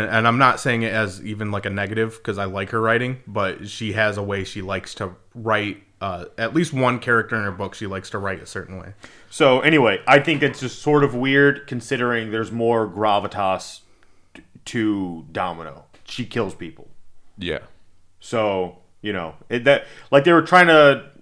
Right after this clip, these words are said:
Speaker 2: make her, like, in, this book probably should have felt more like Punisher, really. Not in the sense that, like, she's angry about it all the time, but, like, the death is happening and that,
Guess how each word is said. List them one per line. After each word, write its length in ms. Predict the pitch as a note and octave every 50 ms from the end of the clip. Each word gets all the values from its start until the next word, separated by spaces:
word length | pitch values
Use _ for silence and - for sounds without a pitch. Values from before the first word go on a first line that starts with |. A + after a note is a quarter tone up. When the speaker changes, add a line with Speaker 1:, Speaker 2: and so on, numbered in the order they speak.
| - - -
Speaker 2:
make 400 | A2+ A#2+ B2 C3+ C#3 C#3 C#3 -
her, 520 | D3 C#3+ C3 B2 B2 A#2+ A#2 A2+ A2 - - _ _ _ _ _ _ _ _ _ _ _ _ _ _ _ _ _ _ _ _ -
like, 240 | G#3+ G#3+ - - -
in, 80 | F3 D#3 - - F3+ E3
this 220 | A3+ E4 D#4+ -
book 420 | - - A3+ G#3+ - - - - - - - - -
probably 280 | - F3+ G3 G3+ G3 D3+
should 140 | - D#3+ C3+
have 80 | A#2
felt 240 | - C#3 C3+ B2 A2
more 160 | A#2+ A#2+ A2+
like 160 | G2 - -
Punisher, 400 | - - A#2+ A2+ G2 - D#2 - - _ - - - - - -
really. 400 | - G#2+ A#2 A2 F#2 D#2+ D2+ D#2 - - - - - - _ _ - _ -
Not 320 | A2 C3 D#3 E3 F3 - E3
in 80 | D#3+
the 100 | D3+ C#3
sense 320 | C#3+ - D#3+ D3 C#3 C#3 -
that, 280 | A2 B2 A#2+ A#2 - A2+
like, 380 | A2+ A2+ A2 G#2 G2 G2 - - _ _ _ _ _ _
she's 320 | - - - C3+ A#2 A2 - -
angry 460 | A2 A#2+ B2 A#2+ C3 A#2+ C3+ D3 D3
about 260 | D3+ D3 D3+ D3 D3+
it 40 | D#3
all 120 | D#3 D#3 D#3
the 80 | D#3+
time, 340 | D#3+ - D#3+ D#3+ D#3+ E3 C#3+
but, 100 | C#3 A2+
like, 340 | A#2+ B2 A#2+ A#2 A2+ - -
the 100 | C#3 C#3
death 260 | - A3+ G3+ - -
is 140 | A#2+ G#2 -
happening 680 | - A#2 A#2+ B2+ C#3+ - D3 D3 D3 D3+ D3+ D3 - -
and 580 | A2+ A2 A2+ A2+ A2 A2 A2 G#2+ G#2+ G#2 F#2 F2
that, 420 | G#2+ G#2+ G#2+ G#2+ G#2 G#2 G2+ -